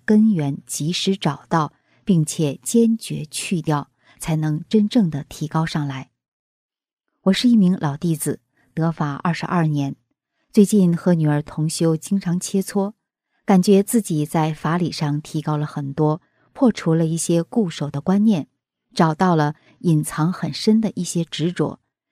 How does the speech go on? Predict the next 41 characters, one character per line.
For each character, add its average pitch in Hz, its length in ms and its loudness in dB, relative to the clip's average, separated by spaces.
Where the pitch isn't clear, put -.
下 202 200 2
面 156 340 0
我 151 200 0
写 156 220 -4
出 - 180 -4
来 147 300 -2
与 147 280 -4
同 151 300 -6
修 160 240 -2
共 156 240 0
勉。 143 220 -2
一， 220 300 2
有 180 120 2
一 165 140 2
次 - 400 0
我 180 100 4
给 156 220 0
八 190 180 0
十 - 120 -6
多 190 180 2
岁 190 180 0
的 156 120 -2
父 202 200 -2
亲 160 300 0
买 143 180 -4
了 156 140 -2
纸 - 240 -6
尿 170 240 0
裤， - 320 -8
希 - 220 -2
望 160 240 2
他 151 260 -4
经 202 260 2
常 151 280 -4
换， 165 360 -2
很 151 280 -4
卫 185 160 2
生， 226 340 2
好 - 220 -10
打 139 260 -8
理。 160 220 -4